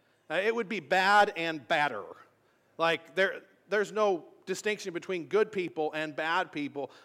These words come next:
The Bible says we've all sinned and fallen short of the glory of God. And so categorizing people as like, "Oh, this is a good person, he does good things, this is a bad person, he does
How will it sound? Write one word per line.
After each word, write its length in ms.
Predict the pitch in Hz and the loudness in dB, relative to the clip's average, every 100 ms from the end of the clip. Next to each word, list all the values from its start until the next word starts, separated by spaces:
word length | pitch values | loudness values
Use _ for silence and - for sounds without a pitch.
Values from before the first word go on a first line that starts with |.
| - | -8
The 80 | |
Bible 340 | 147 180 214 196 | -2 0 0 -2
says 200 | 185 156 | -6 -6
we've 200 | 165 165 | -4 0
all 240 | 202 226 | 2 2
sinned 380 | - 185 160 143 | -2 -8 -8 -8
and 120 | 139 | -10
fallen 320 | 160 143 139 | -8 -6 -6
short 260 | 135 165 151 | -10 -8 -6
of 80 | 139 | -8
the 60 | |
glory 340 | 131 139 131 135 | -10 -8 -6 -6
of 100 | 127 | -4
God. 300 | 139 127 127 - - - | -2 0 -2 -8 -18 -12
And 100 | 156 | -8
so 100 | 175 | -8
categorizing 840 | - 208 233 196 190 180 165 165 | -2 0 0 0 2 2 -2 -8
people 340 | 170 175 170 160 | -8 -6 -4 -2
as 160 | 151 | -2
like, 220 | 165 151 - - | -2 -2 -4 -6
"Oh, 200 | - 247 | 2 4
this 240 | 185 247 254 | 4 0 0
is 140 | 208 | -6
a 60 | 180 | -4
good 280 | 147 226 - | 0 -2 0
person, 320 | 196 185 175 | -2 -2 -6
he 140 | 226 | -6
does 280 | 240 214 175 | 0 0 0
good 240 | 214 220 | 0 0
things, 280 | 185 175 170 | 0 -6 -6
this 160 | 247 233 | -10 -10
is 100 | 175 | -8
a 60 | |
bad 340 | 147 170 196 202 | -6 0 0 0
person, 320 | 180 170 175 | -4 -8 -10
he 140 | 165 | -10
does 240 | 190 180 | -4 -4